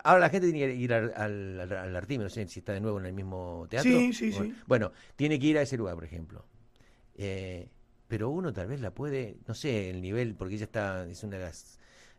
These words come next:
Speaker 1: de las artistas de mayor nivel en
Speaker 2: Las
Speaker 1: Argentina.
Speaker 2: megas, sí.
Speaker 1: Es, es, es como, como traer a Susana Jiménez a tu casa, ¿no?
Speaker 2: Claro.
Speaker 1: Es, es muy difícil, pero
Speaker 2: ¡Mi amor! Y entra ahí, viste, la suyo, así.
Speaker 1: Ujú. Claro, pero, pero está bueno eso de que ahora, de que ahora, eh, eh, eso que ahora la gente,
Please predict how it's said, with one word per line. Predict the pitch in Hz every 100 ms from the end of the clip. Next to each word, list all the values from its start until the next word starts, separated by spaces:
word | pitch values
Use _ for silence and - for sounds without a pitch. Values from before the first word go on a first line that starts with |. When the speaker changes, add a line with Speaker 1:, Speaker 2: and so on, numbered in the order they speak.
| -
Speaker 1:
de | 95
las | 92 92 92
artistas | 87 110 101
de | 90
mayor | 87 95
nivel | 92 92
en | 87
Speaker 2:
Las |
Speaker 1:
Argentina. | 82 98 180
Speaker 2:
megas, | 226 233 185 170
sí. | 214 170 -
Speaker 1:
Es, | 101 104 101 104
es, | - - -
es | 107
como, | 123 110 95
como | - 113 110
traer | 127 117
a |
Susana | - 117
Jiménez | 113 113 110
a | 101
tu | 104
casa, | 98 - 101
¿no? |
Speaker 2:
Claro. | 254 254 208 170
Speaker 1:
Es, | -
es | 123
muy | 180 165
difícil, | 139 131 - 101 - - -
pero | 139 -
Speaker 2:
¡Mi | 370
amor! | 359 349 349 370 392 359 294
Y | 262 269
entra | 262 240 247
ahí, | 247
viste, | 226 220
la | 220 190
suyo, | 226 202 190
así. | 104
Speaker 1:
Ujú. | 98 98 95 - - -
Claro, | - 127 113 -
pero, | 156 156
pero | 151 180
está | 170 190
bueno | 220 208 208
eso | 208 - 170 165 - - -
de | 113 127
que | 131 131
ahora, | 147 156
de | 135 131 127
que | 139
ahora, | 156 135
eh, | 110 -
eh, | 127 - 135 -
eso | 123 160
que | 143
ahora | 151 147
la | 120
gente, | 165 165 135 151 160